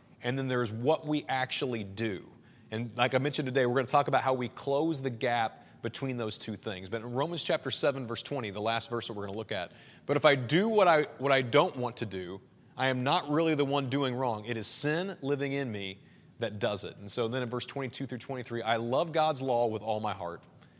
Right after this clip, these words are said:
I think I can relate with this. I, I love God's standard. I love his law with all of my heart.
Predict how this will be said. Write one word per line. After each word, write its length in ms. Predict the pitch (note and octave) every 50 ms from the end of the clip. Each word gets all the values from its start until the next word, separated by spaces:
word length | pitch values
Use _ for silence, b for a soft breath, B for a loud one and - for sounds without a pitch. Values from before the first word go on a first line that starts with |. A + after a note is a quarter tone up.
| b b b b b b b b -
I 80 | A2+
think 200 | A2 C#3 C#3 A#2 A2 A#2
I 80 | B2 B2+
can 140 | - B2+
relate 300 | A#2 A#2 A2+ A2 A#2 G2
with 140 | G2 G2 -
this. 380 | - F#2 F2+ - - - - - A2+
I, 200 | G#2+ A2 G#2+ A2+
I 20 | A#2
love 280 | A2+ A#2 B2+ C#3 C#3+ C#3+
God's 280 | D3 C#3 C#3 C3 -
standard. 400 | - - C#3 B2 B2 B2 B2 A#2+
I 80 | G2+ G#2
love 220 | G#2 A2 A2+ B2
his 120 | B2 A2+ A2
law 240 | A2+ A2+ A2+ A2 G#2+
with 140 | G#2 G2
all 220 | F2+ G2+ G#2 G#2+ G#2
of 60 | G2
my 140 | G#2 G2 F2+
heart. 300 | - F#2 F2 F2+ E2+